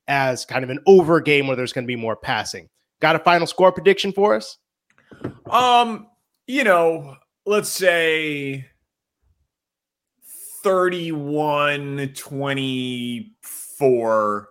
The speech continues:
Speaker 2: Chiefs, something like that. And so, by the way, I, I probably will end up putting, like, a Chiefs minus six and a half alternate spread bet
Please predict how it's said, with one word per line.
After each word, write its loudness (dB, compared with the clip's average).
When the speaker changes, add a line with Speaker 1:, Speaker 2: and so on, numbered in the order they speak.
Speaker 2:
Chiefs, -14
something -6
like -6
that. -10
And -2
so, 4
by 4
the 2
way, 2
I, 2
I 2
probably 0
will -2
end -4
up -4
putting, -4
like, -6
a -2
Chiefs -6
minus -2
six -10
and -12
a -10
half -6
alternate -10
spread -6
bet -8